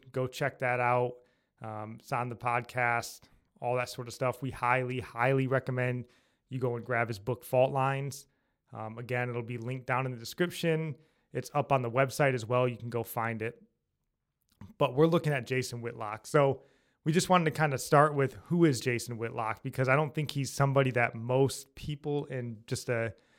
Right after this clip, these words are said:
strictly Christian sense or Christian world knows of, um, because he's not a pastor or a preacher or anything like that. Um, but for his entire career up until basically this year,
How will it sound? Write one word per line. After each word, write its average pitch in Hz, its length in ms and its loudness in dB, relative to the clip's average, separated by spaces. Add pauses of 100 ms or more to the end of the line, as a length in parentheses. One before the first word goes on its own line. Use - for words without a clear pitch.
(140)
strictly 151 500 -4
Christian 135 540 -4
sense - 640 -6 (100)
or 123 100 -4
Christian 131 600 0 (100)
world 131 720 0 (720)
knows 123 480 0
of, 180 300 2 (440)
um, 107 140 -8
because 120 220 -4
he's 117 100 -4
not 127 160 2
a 120 40 -6
pastor 120 560 -4
or 113 40 -4
a 110 40 -6
preacher 120 460 -8
or - 20 -6
anything 117 300 -10
like 107 200 -12
that. 107 320 -8 (600)
Um, 120 340 -4
but 170 280 0
for 175 160 4
his 180 180 8
entire 165 420 2
career 143 400 2
up 139 160 2
until 131 360 0
basically 123 520 -4
this 120 320 -4
year, 123 460 -2